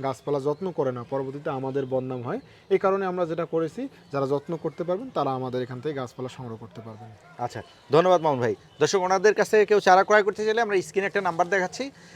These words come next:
Speaker 2: নাম্বার নিয়ে মামুন ভাইয়ের সাথে যোগাযোগ করে চারা ক্রয় করতে পারবেন। একটা জিনিস মাথায় রাখবেন,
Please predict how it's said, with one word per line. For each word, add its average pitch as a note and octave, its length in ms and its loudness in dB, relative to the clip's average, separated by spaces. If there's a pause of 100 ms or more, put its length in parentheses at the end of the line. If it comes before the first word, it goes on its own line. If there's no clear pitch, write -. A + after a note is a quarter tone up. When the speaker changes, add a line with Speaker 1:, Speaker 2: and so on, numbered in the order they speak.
(160)
Speaker 2:
নাম্বার F3+ 280 6
নিয়ে A3+ 180 4
মামুন F#3 200 2
ভাইয়ের F#3 120 -2
সাথে F#3+ 200 4
যোগাযোগ F3+ 340 4
করে B3 200 0
চারা F3 200 4
ক্রয় D#3 220 0
করতে A#2+ 220 -4
পারবেন। A2 260 -4
একটা F3 260 -2
জিনিস G3 260 -2
মাথায় F#3+ 240 2
রাখবেন, G3 260 4